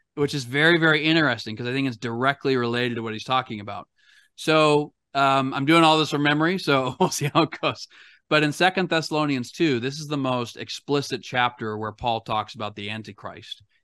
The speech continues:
He calls him the man of lawlessness. And so he says that there is this catacon, that's the Greek term for it,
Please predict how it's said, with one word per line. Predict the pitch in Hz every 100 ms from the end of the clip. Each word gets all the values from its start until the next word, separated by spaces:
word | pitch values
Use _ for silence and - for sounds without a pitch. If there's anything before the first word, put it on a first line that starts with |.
| -
He | 117
calls | 131 131 123
him | 117
the | 107
man | 110 123 123
of | 104
lawlessness. | 107 110 110 98 - - - - _ _ _ _ -
And | 131
so | - 135 127
he | 131
says | 120 165 151
that | 139 123
there | 139 135
is | 123
this | 123
catacon, | - 202 214 - 131 107 117
that's | 135
the | -
Greek | 107 123 120
term | - 107 101
for | 104
it, | 110